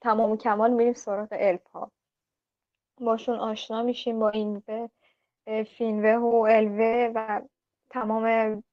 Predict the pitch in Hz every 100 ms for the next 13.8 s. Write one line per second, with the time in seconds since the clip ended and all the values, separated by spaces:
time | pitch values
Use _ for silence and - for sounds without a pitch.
0 | - 214 214 - 208 208 208 208 208 220
1 | 233 226 220 214 208 202 202 208 240 214
2 | 214 214 - 208 202 - 214 208 214 214
3 | 208 - 202 185 190 196 208 196 196 196
4 | 196 196 190 - 208 226 214 202 196 -
5 | - - 214 214 - 202 196 196 - 202
6 | 196 _ _ _ _ _ 220 220 214 -
7 | _ _ 214 214 214 214 214 208 202 190
8 | 190 190 208 220 202 196 196 190 185 -
9 | _ _ _ _ _ - 202 185 180 _
10 | 170 - - _ _ _ _ _ _ _
11 | _ _ _ - 214 247 247 220 - 233
12 | 220 214 220 220 214 - - 220 214 233
13 | 214 214 208 - - 254 226 226